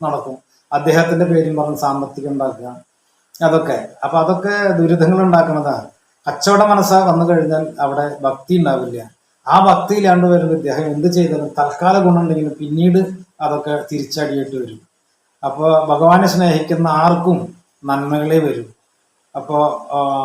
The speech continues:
അതുകൊണ്ട് അദ്ദേഹത്തിന് ഇന്ന് പലവരും ചെറിയൊരു മൂന്ന് മാസത്തേക്ക്, ഒരു മാസത്തേക്ക് ഉപാസന കഴിഞ്ഞിട്ട് ഉദ്യ-, ഉദ്യ-, ഇന്നമാതിരി കാര്യം നടത്താനായിട്ട് ഒരു കേസ് നടക്കണം, അല്ലെങ്കിൽ കല്യാണം നടക്കണം, അല്ലെങ്കിൽ ജോലി കിട്ടണം എന്നൊക്കെ പറയുമ്പോൾ വിഷ്ണുവിനെ സേവിച്ചോളൂ,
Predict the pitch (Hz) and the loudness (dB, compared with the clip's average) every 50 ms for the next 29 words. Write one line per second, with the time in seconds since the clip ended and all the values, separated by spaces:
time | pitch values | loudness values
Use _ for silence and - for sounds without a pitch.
0 | 135 131 131 131 131 - - 156 143 156 156 160 160 165 170 160 - - - - | -6 -8 -8 -10 -10 -8 -6 -4 -2 0 0 0 2 4 4 2 2 0 -6 -12
1 | - _ _ _ - 147 139 139 151 151 151 156 170 170 170 180 180 180 180 185 | -18 _ _ _ -18 -12 -8 -4 -4 -2 -2 -2 -2 0 2 2 2 4 2 2
2 | 180 175 175 170 165 170 170 170 175 - - _ _ _ _ - - 165 160 165 | 4 4 4 2 2 0 -2 -4 -6 -8 -12 _ _ _ _ -6 -2 0 2 2
3 | 160 160 160 160 156 160 160 156 147 151 156 151 151 160 160 165 165 160 151 - | 2 2 0 0 0 -2 -2 -4 -6 -6 -6 -4 -2 0 2 2 2 2 0 -2
4 | - 151 147 147 147 160 165 175 160 160 - 151 147 151 143 139 143 135 135 143 | -4 -6 -6 -6 -2 0 0 0 0 0 -2 -4 -6 -4 -2 -2 -2 -2 -2 -4
5 | 143 143 143 139 135 131 127 123 113 110 127 131 135 131 _ _ _ _ _ _ | -6 -6 -6 -6 -6 -8 -10 -12 -14 -16 -16 -16 -16 -16 _ _ _ _ _ _
6 | _ _ - 151 147 147 123 139 156 160 156 156 160 156 147 151 165 165 160 156 | _ _ -12 -12 -10 -6 -2 2 2 2 2 0 -2 -4 0 0 2 2 2 0
7 | 156 - 160 170 185 190 190 185 185 175 180 190 170 160 160 160 165 160 151 - | -2 0 2 2 4 4 6 4 4 4 4 4 4 4 4 2 2 0 0 -2
8 | - - 147 143 135 127 117 - 120 - - 160 170 165 - 185 180 175 175 - | -4 -4 -4 -4 -4 -4 -6 -8 -14 -12 -8 -8 -6 -2 0 2 2 2 2 0
9 | 180 180 165 147 - - - 123 - - 147 151 165 175 180 180 175 180 180 175 | 0 0 0 -2 -4 -8 -12 -14 -12 -8 -6 -2 0 2 2 2 2 2 2 2
10 | 165 170 170 170 170 160 147 135 - - - - - - 160 170 185 175 170 175 | 2 2 2 2 0 0 -2 -4 -6 -10 -14 -16 -10 -6 -2 -2 0 2 4 6
11 | 180 180 185 180 185 165 - - - 151 151 147 - - - 156 151 151 156 160 | 6 6 6 4 2 2 0 -4 -6 -6 -6 -6 -6 -6 -4 -4 -4 -4 -4 -4
12 | 170 175 175 170 170 - 170 175 175 175 175 175 185 180 175 170 170 165 160 160 | -4 -4 -2 -4 -4 -4 -2 -2 0 2 2 2 2 2 2 2 0 -2 -2 0
13 | 160 156 160 | 0 -2 -4